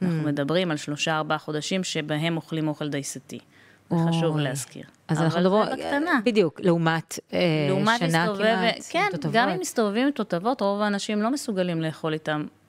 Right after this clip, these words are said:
Speaker 1: מה שהם רוצים.
Speaker 2: לא, לא עושים סטייקים בשנה הזו, בוא נאמר.
Speaker 1: לא.
Speaker 2: לא, לא, לא בקלות.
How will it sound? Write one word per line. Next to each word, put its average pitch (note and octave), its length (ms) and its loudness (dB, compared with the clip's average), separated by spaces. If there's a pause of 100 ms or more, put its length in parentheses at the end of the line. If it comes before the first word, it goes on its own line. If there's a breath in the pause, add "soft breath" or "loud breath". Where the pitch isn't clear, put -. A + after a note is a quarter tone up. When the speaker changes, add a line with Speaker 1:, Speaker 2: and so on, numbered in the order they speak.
(320)
Speaker 1:
מה E3+ 140 -2
שהם D#3+ 260 -2
רוצים. D#3+ 200 0
Speaker 2:
לא, A#3 120 4
לא C#4+ 80 4
עושים A3 260 -2
סטייקים D#3 420 -4
בשנה B2+ 380 -6
הזו, C3 180 -10
בוא C#3+ 160 -8
נאמר. C#3 220 -8 (340)
Speaker 1:
לא. E3 220 -2 (180)
Speaker 2:
לא, E3+ 100 2 (140)
לא, F#3 160 0
לא G3 140 2
בקלות. E3 640 -2